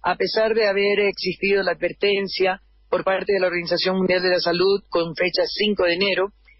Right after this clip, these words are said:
aquí el gobierno no les paró bola, no les hizo caso, eh, nunca pasó, nunca traspasó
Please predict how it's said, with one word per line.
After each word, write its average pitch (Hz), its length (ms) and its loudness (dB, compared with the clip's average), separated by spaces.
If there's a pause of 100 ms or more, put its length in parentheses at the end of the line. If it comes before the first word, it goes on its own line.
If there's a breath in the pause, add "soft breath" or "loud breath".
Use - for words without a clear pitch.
(140 soft breath)
aquí 175 240 -2
el 208 100 2
gobierno 202 640 2
no 180 140 0
les 180 140 -2
paró 175 200 2
bola, 175 380 0
no 165 160 -2
les 170 100 2
hizo 175 220 -2
caso, 190 460 -2 (500)
eh, 175 340 2
nunca 196 400 0
pasó, 202 480 0
nunca 185 260 -2
traspasó 185 760 -2